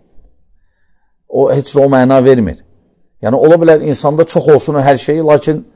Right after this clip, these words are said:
xeyrə çatmasın, rahat olmasın. Bərəkət nədir? Az olanda da xeyirli olur, rahatçılıq gəlir insana. Tayyib.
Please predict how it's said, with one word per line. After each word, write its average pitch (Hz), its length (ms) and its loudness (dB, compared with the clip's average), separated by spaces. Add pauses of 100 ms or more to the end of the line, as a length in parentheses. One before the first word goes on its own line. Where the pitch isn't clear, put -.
(220)
xeyrə 160 320 4
çatmasın, 113 480 -2 (1160)
rahat 156 360 2
olmasın. 101 400 -4 (1080)
Bərəkət 165 380 0
nədir? 185 280 -2 (140)
Az 180 200 2
olanda 175 380 2
da 180 160 4 (140)
xeyirli 143 260 2
olur, 120 240 -2
rahatçılıq 110 560 -6
gəlir - 320 -6 (180)
insana. 78 380 -14 (1400)
Tayyib. 110 300 0